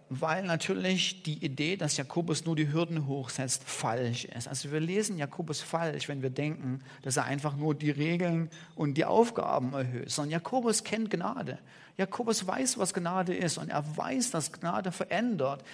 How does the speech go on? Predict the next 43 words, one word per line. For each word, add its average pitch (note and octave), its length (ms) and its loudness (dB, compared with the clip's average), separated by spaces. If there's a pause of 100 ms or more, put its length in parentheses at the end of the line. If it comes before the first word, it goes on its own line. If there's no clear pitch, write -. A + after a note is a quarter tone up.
Er E3+ 200 0
weiß, - 260 2
dass - 160 -6
wir E3+ 60 2
das D#3+ 180 0
nicht G3+ 160 0
aus D#3+ 140 -2
unserer A#3+ 400 0
Kraft D#3 360 -2
schaffen, - 360 -4
sondern D#3+ 260 -4
dass E3 180 -2
es F3+ 200 -4
das D#3 340 -4
Wirken A3+ 460 -6 (220)
des - 260 -2
auferstandenen E3 800 -2
Jesus A#3 380 -2
ist, C#3 180 -4
der C#3+ 80 -2
in D#3+ 40 -6
unserem D#3 300 -4
Leben D#3+ 380 -4
ist, C3 280 -6 (220)
wenn D3 120 -6
unser D#3 260 0
Charakter D#3+ 400 -2
sich D3+ 200 -4
verändert, D3 480 -4
wenn C3+ 140 0
die D3 220 0
Worte, G3+ 260 -4
die D#3 180 -6
wir D3+ 100 -4
sprechen, D3 360 -6
sich D3 180 -8
verändert, D3 440 -6 (200)
wenn E3+ 160 2
wir E3+ 120 4
anders G3+ 260 -2
mit E3+ 140 -6
Bedürftigen D#3+ 580 -4
umgehen. D3 480 -2